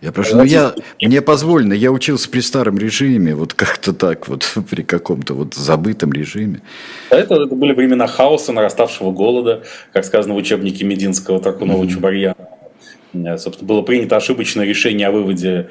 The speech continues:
Speaker 2: э, советских войск из Восточной Европы, а после ч-, из-за чего С Ш А организовали там бархатные революции, уже не,
Speaker 1: Мгм.
Speaker 2: не боялись Советского Союза. Мне всегда казалось, что наоборот. Сначала были бархатные революции,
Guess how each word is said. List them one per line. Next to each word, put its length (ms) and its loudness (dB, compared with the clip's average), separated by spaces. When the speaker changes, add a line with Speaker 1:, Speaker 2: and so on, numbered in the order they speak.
Speaker 2:
э, 100 -4
советских 480 -2
войск 260 0
из 80 -2
Восточной 460 -2
Европы, 600 -2
а 160 -2
после 260 0
ч-, 140 -8
из-за 280 0
чего 380 2
С 140 -6
Ш 140 0
А 60 4
организовали 560 0
там 180 -2
бархатные 420 -2
революции, 600 -2
уже 160 2
не, 160 0
Speaker 1:
Мгм. 80 0
Speaker 2:
не 80 -2
боялись 260 0
Советского 360 -8
Союза. 440 -2
Мне 220 -2
всегда 260 0
казалось, 260 0
что 80 -6
наоборот. 360 0
Сначала 300 -4
были 180 -6
бархатные 380 -8
революции, 480 -2